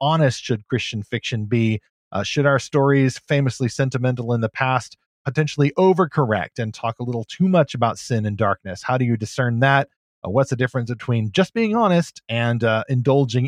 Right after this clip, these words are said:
in these kinds of images?" Great article. You should read it. Link in the show notes.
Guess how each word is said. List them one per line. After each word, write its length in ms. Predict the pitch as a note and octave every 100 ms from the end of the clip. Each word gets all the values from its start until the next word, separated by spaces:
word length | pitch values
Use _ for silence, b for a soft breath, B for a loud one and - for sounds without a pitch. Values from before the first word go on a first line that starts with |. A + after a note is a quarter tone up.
| C#3+
in 240 | B2+ A#2+
these 280 | A2+ A2+ A2
kinds 340 | - A#2+ A2 G#2+
of 120 | G#2
images?" 560 | A2 A2 G#2 G#2 G2 - _ _ -
Great 240 | C3+ E3+
article. 400 | D#3 D3 C#3+ D3+
You 100 | B2+
should 220 | A2 F2+ A2
read 160 | D3+
it. 180 | D3 D3
Link 180 | B2 B2
in 80 | G2+
the 80 |
show 220 | G2 - C#3
notes. 400 | C#3 C3+ -